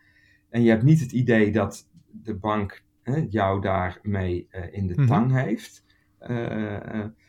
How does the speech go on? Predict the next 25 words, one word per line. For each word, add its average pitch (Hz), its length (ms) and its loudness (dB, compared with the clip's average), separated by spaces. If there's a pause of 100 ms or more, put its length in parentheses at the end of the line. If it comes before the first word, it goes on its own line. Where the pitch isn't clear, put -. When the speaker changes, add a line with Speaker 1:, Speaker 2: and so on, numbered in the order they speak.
(1400)
Speaker 1:
dan 139 160 2
ga 143 200 2
je 135 100 6
niet 214 180 6
zomaar 165 340 4
geloven 123 400 2
dat 123 120 0
het - 120 -8
ook 131 60 -2
Speaker 2:
Ja. - 60 -6
Speaker 1:
anders 139 360 0
kan. 90 240 -2
Speaker 2:
Ja. 123 160 -6 (1200)
Speaker 1:
Nou, 101 320 -4
nu 147 160 8
dat 123 220 2
ze - 120 -2
allemaal, 113 880 2
eh, 113 120 -8 (600)
toch 131 200 -4
wel 107 200 0
redelijk 104 460 0
in 110 180 4
liquiditeitsproblemen 127 1600 -2
zitten - 480 -8